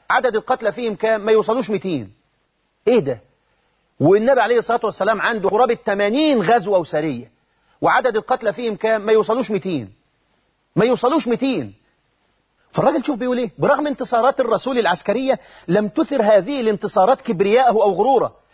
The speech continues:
لم تدفع فيه التشفي أو الانتقام، ما عملش أي فعل غلط مع الأموات ولا مع الأسرى.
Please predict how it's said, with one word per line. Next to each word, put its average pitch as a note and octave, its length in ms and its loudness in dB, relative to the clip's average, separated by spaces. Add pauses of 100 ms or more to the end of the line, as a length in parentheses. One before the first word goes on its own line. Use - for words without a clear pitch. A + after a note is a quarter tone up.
(140)
لم F#3 140 0
تدفع B3 380 -2
فيه B3+ 300 -4
التشفي A#3+ 640 -2
أو G#3 80 2
الانتقام، G3+ 580 0 (460)
ما A#2 80 -2
عملش F#3 240 0
أي A3+ 200 2
فعل F3+ 200 -2
غلط E3+ 300 0
مع D3 140 -2
الأموات D#3+ 340 0
ولا C#4 140 4
مع C#4 140 0
الأسرى. A3+ 380 -2